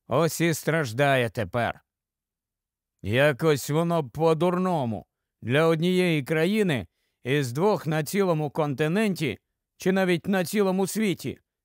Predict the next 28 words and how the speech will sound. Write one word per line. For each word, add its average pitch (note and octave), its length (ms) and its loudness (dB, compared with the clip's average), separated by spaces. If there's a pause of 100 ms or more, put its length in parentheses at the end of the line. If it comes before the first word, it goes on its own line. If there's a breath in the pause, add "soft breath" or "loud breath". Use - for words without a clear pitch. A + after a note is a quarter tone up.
(220)
так F#3+ 340 4
і G3 100 2
не F3+ 180 2
подбати E3 640 4
про C3 220 -2
себе, D#3+ 400 2
знаючи, D#3 600 0
що C#3+ 240 0
у C#3 80 0
нас C#3+ 260 0
ця C#3 280 0
зараза C3 560 0
була. C3+ 460 0 (1000)
Грег D#3+ 440 0
знизав C#3 580 -2
плечима. B2+ 720 -2 (640)
«Мабуть, A3 640 0 (520)
але D3+ 300 2
так G#3+ 300 0
вже F#3+ 240 0
сі F#3+ 220 2
стало. F3+ 640 2 (580)
Тобі E3+ 400 2
щось F#3 340 0
кололи, F3 520 4
перш D3 340 0
ніж D3 240 -2
пустити?» D3+ 720 -2